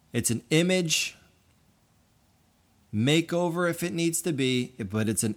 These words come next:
image awareness month, the month of May, and then your attitude will make the shift. Now, I'm coaching you right now. Are you coachable? You know, look at yourself from head to toe. Take a, take a picture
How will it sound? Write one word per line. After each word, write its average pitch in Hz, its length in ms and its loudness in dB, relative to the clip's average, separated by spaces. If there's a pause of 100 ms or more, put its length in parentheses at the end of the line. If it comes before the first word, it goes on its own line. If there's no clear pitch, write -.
image 151 340 2
awareness 143 580 0
month, 127 320 0
the 110 100 -2
month 135 320 0
of 147 100 -4
May, 107 380 -2 (1120)
and 117 260 0
then 147 280 2
your 131 160 0
attitude 139 600 2
will 127 120 2
make 123 320 -2
the 110 100 0
shift. - 540 -4 (240)
Now, 123 320 2
I'm 147 200 2
coaching 175 480 0
you 147 120 2
right 139 260 4
now. 156 240 2
Are 135 220 6
you 143 160 6
coachable? 110 720 -2 (520)
You 143 220 2
know, 135 320 0 (480)
look 170 240 0
at 175 120 -2
yourself 165 380 0
from 165 140 -2
head 151 220 2
to 151 60 -2
toe. 139 280 0
Take 139 280 -2
a, 151 100 -2
take 156 340 -2
a 165 40 -2
picture 165 540 -4